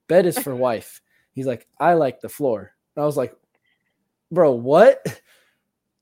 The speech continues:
Speaker 2: <laughs>
Speaker 1: Dude sleeps on the floor. I was like, "All right."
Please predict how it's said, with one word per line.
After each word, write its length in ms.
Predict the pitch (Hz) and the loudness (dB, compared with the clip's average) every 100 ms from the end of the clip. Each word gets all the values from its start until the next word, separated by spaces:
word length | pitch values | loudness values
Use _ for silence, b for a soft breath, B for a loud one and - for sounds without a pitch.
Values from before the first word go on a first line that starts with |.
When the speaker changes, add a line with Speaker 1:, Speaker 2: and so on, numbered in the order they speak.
| _ | _
Speaker 2:
<laughs> 180 | 359 254 | -8 -8
Speaker 1:
Dude 380 | - 190 240 196 | -10 -2 -2 -2
sleeps 260 | - 233 202 | 0 0 2
on 140 | 240 | -2
the 80 | 226 | -2
floor. 480 | 247 262 226 117 _ 180 | 0 2 2 -2 _ -12
I 40 | |
was 40 | 190 | -10
like, 100 | 185 | -8
"All 80 | 156 | -4
right." 320 | 240 285 302 | -2 0 -2